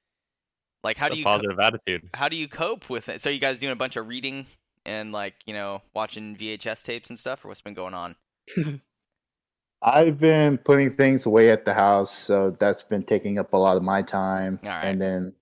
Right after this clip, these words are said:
Speaker 1: Good
Speaker 3: we, we
Speaker 1: answer.
Speaker 3: tend to
Speaker 1: <laughs>
Speaker 3: watch D V Ds towards the end of the day.
Speaker 1: Uh-huh. Nice.
Speaker 3: Yeah, I'm watching Psycho for the first time.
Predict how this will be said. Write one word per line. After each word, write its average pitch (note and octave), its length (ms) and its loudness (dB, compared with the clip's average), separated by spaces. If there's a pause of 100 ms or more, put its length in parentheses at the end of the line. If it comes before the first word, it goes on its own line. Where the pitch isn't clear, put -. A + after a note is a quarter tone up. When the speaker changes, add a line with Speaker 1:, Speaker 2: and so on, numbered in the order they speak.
(240)
Speaker 1:
Good D#3 100 -4
Speaker 3:
we, B2+ 120 6
we C3 180 4
Speaker 1:
answer. C#3+ 100 0
Speaker 3:
tend D3 280 4
to B2 100 4
Speaker 1:
<laughs> - 0 -
Speaker 3:
watch G#2 320 0
D G#2 200 -2
V G2+ 120 -2
Ds G2+ 560 -4 (120)
towards G2 380 0
the G2 140 -2
end G2 100 0
of F#2 120 0
the F#2+ 100 2
day. F#2+ 320 2 (160)
Speaker 1:
Uh-huh. C3+ 280 -8 (840)
Nice. A2 400 -8
Speaker 3:
Yeah, G#2 300 6
I'm G2+ 160 0 (400)
watching A#2 400 6
Psycho A2+ 400 6
for G#2 160 4
the G2 100 2
first G#2 320 0
time. G2+ 320 0